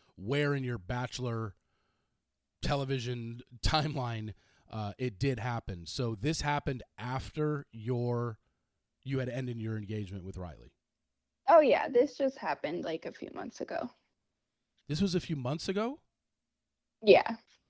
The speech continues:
Speaker 1: Oh, I'm sorry. Um,
Speaker 2: No,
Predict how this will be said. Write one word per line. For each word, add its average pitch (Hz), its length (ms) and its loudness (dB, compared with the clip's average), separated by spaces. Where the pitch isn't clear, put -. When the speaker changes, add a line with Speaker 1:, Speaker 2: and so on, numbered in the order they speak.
Speaker 1:
Oh, 120 240 -10
I'm - 120 -14
sorry. 85 380 -10
Um, 107 560 -6
Speaker 2:
No, 330 140 10